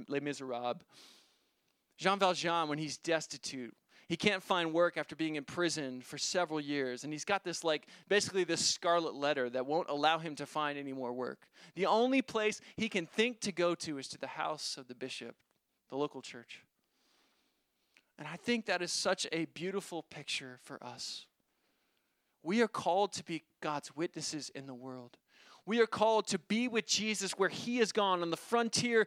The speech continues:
of mission, to be out in the world telling people this is who God is. We are called to allow Jesus to rearrange the furniture of our own hearts, to allow for more of himself. And we are called to be a worshiping people, to come to the table, to receive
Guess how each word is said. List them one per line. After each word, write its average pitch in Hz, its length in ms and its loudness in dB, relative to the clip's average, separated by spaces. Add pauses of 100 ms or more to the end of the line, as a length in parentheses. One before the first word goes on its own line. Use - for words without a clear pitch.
(160)
of 185 160 4
mission, 185 560 2 (280)
to 214 100 0
be 226 200 2
out 214 340 4
in 214 100 2
the 202 80 6
world 214 400 4
telling 233 380 2
people 214 260 -4
this 247 240 -2
is 202 140 -4
who 196 80 -10
God 190 260 0
is. 196 380 2 (220)
We 247 120 2
are 233 60 6
called 240 420 4
to 214 160 0
allow 226 360 4
Jesus 208 420 -4
to 208 120 -4
rearrange 220 580 2
the 190 80 -6
furniture 220 520 0 (140)
of 202 160 6
our 202 120 6
own 220 200 0
hearts, 175 480 -2 (180)
to 240 160 6
allow 233 440 4 (100)
for 226 160 4
more 247 340 6
of 208 80 -2
himself. 180 560 -6
And 175 80 -14
we 208 80 -4
are 170 80 -4
called 165 340 -4
to 147 80 -20
be 151 140 -6
a 131 80 -6
worshiping 143 640 -6 (120)
people, 139 340 -14
to - 120 -16
come 190 440 -4 (180)
to 170 100 -6
the 156 140 -6
table, 147 400 -4
to - 140 -14
receive 175 560 -8